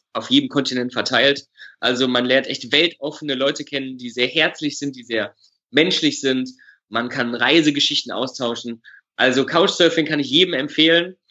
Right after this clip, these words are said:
Das habe ich, äh, überwiegend gemacht. Ähm, in Australien, am Anfang kannte ich das noch nicht, da war ich in Hostels, Jugendherbergen sind auch natürlich sehr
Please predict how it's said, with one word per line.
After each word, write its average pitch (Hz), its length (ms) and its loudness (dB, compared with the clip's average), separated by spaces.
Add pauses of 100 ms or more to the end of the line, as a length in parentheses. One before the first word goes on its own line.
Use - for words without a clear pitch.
(260)
Das 139 280 0
habe 143 200 0
ich, - 320 -4
äh, 113 200 0 (100)
überwiegend 139 580 0
gemacht. 113 560 -8 (200)
Ähm, 107 580 -12 (360)
in 120 100 -8
Australien, 143 920 0 (420)
am 127 100 -4
Anfang 120 260 -4
kannte 156 220 -2
ich - 60 -4
das 156 160 -4
noch 147 80 -2
nicht, 147 220 -2
da 110 80 -4
war 113 100 -2
ich 110 100 -6
in 110 140 -10
Hostels, 202 640 2
Jugendherbergen 151 840 0
sind 123 160 -4
auch 135 280 -4 (460)
natürlich 131 300 -2
sehr 143 180 4